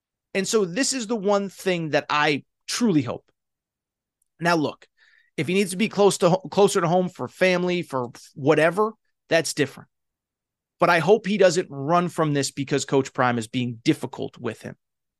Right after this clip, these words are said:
I hope that if this is about maturity and growing up and being responsible, that he doesn't listen to the assistant coaches, the head coaches, the recruiting people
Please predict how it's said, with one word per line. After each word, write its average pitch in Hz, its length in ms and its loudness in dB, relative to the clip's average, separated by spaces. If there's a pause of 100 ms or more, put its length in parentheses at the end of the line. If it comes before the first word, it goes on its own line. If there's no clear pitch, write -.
(540)
I 151 120 2
hope 180 340 4
that 170 240 4
if 160 160 0
this 156 220 -4
is 185 160 0
about 147 320 0
maturity 139 720 -2
and 143 180 -4
growing 156 380 2
up 139 240 2
and 143 140 -6
being 151 240 -2
responsible, 139 680 -2 (400)
that 156 120 2
he 165 100 2
doesn't 175 300 2
listen 156 280 -2
to 147 120 -6
the 139 120 0
assistant 139 440 -4
coaches, 135 360 0
the 135 140 0
head 147 200 -2
coaches, 147 380 -2
the 135 120 -6
recruiting 139 400 0
people 139 400 -4